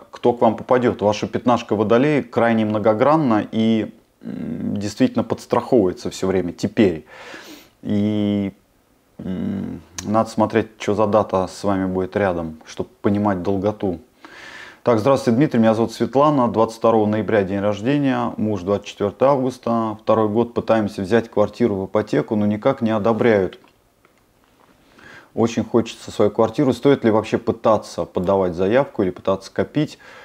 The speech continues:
В личном тоже не всё гладко, хочется узнать, когда уже будет собственное жильё, долго ли проживём. Да, знаете, вот если магически, скажем так, к этому подходить, ведь всё не просто так, Светлана. То есть, если есть тормозящие моменты, значит, есть какие-то намёки свыше, что,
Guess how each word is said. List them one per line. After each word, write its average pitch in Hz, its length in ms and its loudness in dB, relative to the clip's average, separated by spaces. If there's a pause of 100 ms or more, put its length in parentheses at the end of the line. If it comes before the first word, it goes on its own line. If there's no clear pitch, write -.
(220)
В 98 100 0
личном 120 320 0
тоже 107 280 0
не 98 120 0
всё 104 200 -2
гладко, 117 400 2
хочется 104 340 -4
узнать, 117 240 -2
когда 101 200 0
уже 95 120 -4
будет 92 200 -6
собственное 95 340 -4
жильё, 104 300 -2
долго 101 280 -2
ли 92 60 -4
проживём. 90 380 -4 (480)
Да, 101 560 4
знаете, 135 420 2
вот 113 260 2
если 113 840 4
магически, 131 840 0
скажем 101 420 0
так, 104 200 -2
к - 20 -2
этому 107 240 0
подходить, 127 480 0
ведь 110 180 -2
всё - 220 2
не 277 100 4
просто - 400 -2
так, 107 360 0
Светлана. 90 560 -4
То 95 100 -2
есть, - 320 -6
если 117 400 0
есть 120 260 2
тормозящие 117 560 2
моменты, 147 440 2
значит, 120 320 -2
есть 120 240 0
какие-то 113 360 0
намёки 113 440 0
свыше, 143 400 -2
что, 101 440 2